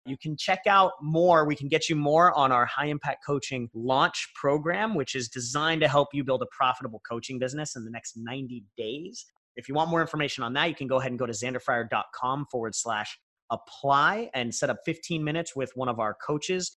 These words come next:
to dig in about where you're at in your coaching business, some of the things that are sticking for you, some of the things that are working, and figure out what you need to focus on to really get that business up and running over the next ninety days. I'm looking forward to hanging out with you guys on this episode, so I'll see you in there.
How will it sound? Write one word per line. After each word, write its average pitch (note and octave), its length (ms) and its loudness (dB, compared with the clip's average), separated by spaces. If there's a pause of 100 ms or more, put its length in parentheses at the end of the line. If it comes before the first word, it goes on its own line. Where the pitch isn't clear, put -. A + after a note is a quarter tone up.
(160)
to D3 60 -8
dig E3 240 -2
in F3+ 80 0
about C#3+ 300 4
where B2+ 180 2
you're C#3 140 2
at C3+ 100 4
in C3+ 60 -4
your C3 80 -6
coaching A#2+ 340 -6
business, A2+ 340 -8
some B2 120 -6
of A#2+ 80 -8
the A2 60 -16
things A#2+ 260 -8
that G#2+ 100 -6
are G#2 80 -6
sticking C#3+ 420 -8
for C3+ 140 -4
you, B2+ 140 -4
some A2+ 160 -12
of - 20 -10
the G#2 60 -10
things G#2 220 -18
that F#2+ 100 -16
are F#2+ 80 -12
working, A#2+ 360 -6 (160)
and D3 80 -8
figure G#3 160 4
out F3 140 8
what D#3 160 4
you C#3 80 0
need C3+ 80 -2
to B2+ 80 -2
focus - 320 -8
on A2+ 120 -6
to G#2 60 -8
really A2 220 -6
get G#2 220 -8
that G2 160 -8
business G#2 320 -14
up G2 100 -10
and G2+ 100 -14
running F#2+ 220 -10
over F2+ 100 -20
the F2+ 120 -20
next F2 200 -14
ninety E2+ 280 -14
days. D#2+ 320 -12 (200)
I'm A#2 60 -10
looking C3+ 220 -4
forward D#3 380 -2
to D3+ 180 2
hanging F#3+ 180 2
out G3+ 100 8
with G3 100 4
you F#3+ 40 0
guys F#3 180 8
on F3+ 100 2
this F3+ 160 2
episode, F#3+ 440 2
so C#3+ 100 -2
I'll B2+ 80 0
see C#3 220 -4
you B2+ 60 -2
in A2 100 -6
there. F2 180 -12